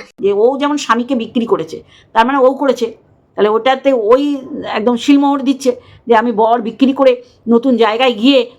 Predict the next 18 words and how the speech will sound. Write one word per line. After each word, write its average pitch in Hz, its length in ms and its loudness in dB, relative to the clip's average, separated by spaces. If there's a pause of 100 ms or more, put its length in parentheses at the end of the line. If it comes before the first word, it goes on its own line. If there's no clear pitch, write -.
(160)
এটা 247 160 2
করছি, 247 280 0 (160)
কারণ 277 200 2
ও 285 60 0
নিজেই 285 260 0
বলছে 285 300 -2
এই 254 40 -6
জায়গায় 254 260 -2
সারা 247 140 0
জীবন 247 160 -4
থাকবো 233 220 -4
না। 208 100 -6 (440)
তাহলে 294 360 0 (340)
এটা 247 220 2
just 311 400 2 (160)
মানুষের 285 420 -2
মন 277 260 0
ভুলিয়ে 262 380 0